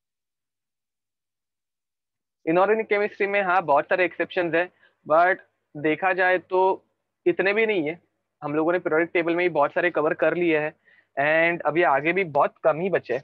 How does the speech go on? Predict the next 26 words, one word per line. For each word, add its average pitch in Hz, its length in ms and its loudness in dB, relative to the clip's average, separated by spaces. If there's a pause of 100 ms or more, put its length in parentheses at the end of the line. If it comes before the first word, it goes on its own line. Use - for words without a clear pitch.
(100)
ठीक 139 140 -4
है। 175 80 -2
और 165 200 0
हर 156 140 -2
एक 156 140 -6
का 196 80 0
explanation 180 540 -4
भी 170 140 0
है 156 140 2
हमारे 120 260 -2
पास, 113 220 -8
ऐसे 135 160 -4
exception 160 440 -6
मतलब 165 300 -6
proper - 340 -4
exception 170 540 -6
बोल 160 160 -2
नहीं 165 100 -6
सकते, 160 300 -4
ex-, - 120 -20 (300)
उनके 143 260 -6
explanation 160 580 -4
है, 139 120 -4
तो - 1200 -6
don't 165 220 -2
worry। 160 180 -2